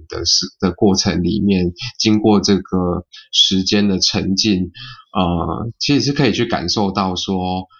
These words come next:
过去这二三十年来，其实台湾经历了所有这一些大大小小的事件啊，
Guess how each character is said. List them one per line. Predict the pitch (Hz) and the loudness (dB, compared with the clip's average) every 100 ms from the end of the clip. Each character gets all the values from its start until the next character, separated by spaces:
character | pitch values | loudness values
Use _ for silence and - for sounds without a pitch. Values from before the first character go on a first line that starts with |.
| _ _ _ | _ _ _
过 | 123 | 0
去 | 117 123 101 | 2 0 0
这 | 113 | 0
二 | 98 107 | 2 0
三 | 101 92 | 0 0
十 | 92 87 | 0 0
年 | 87 82 90 | -2 -2 -2
来， | 80 73 69 - | -2 -4 -4 -2
其 | - | 0
实 | 101 | 0
台 | 95 98 | 0 0
湾 | 95 98 101 104 | 2 2 0 -2
经 | - 107 | 0 2
历 | 110 107 | 2 2
了 | 92 | 0
所 | - 85 | -2 2
有 | 101 85 | 2 2
这 | 87 | 0
一 | 92 92 | 0 2
些 | - 92 92 87 - - - _ | 2 2 0 -6 -14 -18 -20 _
大 | 107 | -2
大 | 104 101 | 0 -2
小 | 92 87 | -2 -4
小 | 101 80 | -4 -4
的 | |
事 | 90 - 104 92 | -2 -2 0 0
件 | - 95 87 | 0 2 2
啊， | - 76 80 | 0 -2 -4